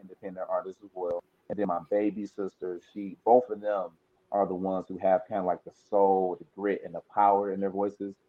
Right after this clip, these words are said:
similar to my dad and my mom. Uh, for me, I'm more like a, a finesse, you know, I can do the runs and I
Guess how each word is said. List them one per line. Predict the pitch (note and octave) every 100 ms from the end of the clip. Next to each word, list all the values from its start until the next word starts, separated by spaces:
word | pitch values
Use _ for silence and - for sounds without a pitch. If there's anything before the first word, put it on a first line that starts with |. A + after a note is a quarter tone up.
| _ _
similar | _ C3 A2+
to | G#2
my | F#2 F2+
dad | G2+ F#2+
and | E2+
my | F2
mom. | F#2+ A2+ F2 E2 _ _ _
Uh, | F#2 F2+ F2 F2+ -
for | G#2
me, | G#2 A2+ A2 G#2 G2+
I'm | G2+
more | G2 G2
like | F#2+ F#2 -
a, | F#2 F2+ F2 E2+ - _ _ _ _ _
a | B2
finesse, | - G#2+ G#2+ F#2 -
you | F#2+
know, | F2+ F2 F2+
I |
can | G2+ F#2
do | G#2+
the | A2
runs | F2+ G#2 G#2 G2+ G2 E2+
and | F2
I | F2+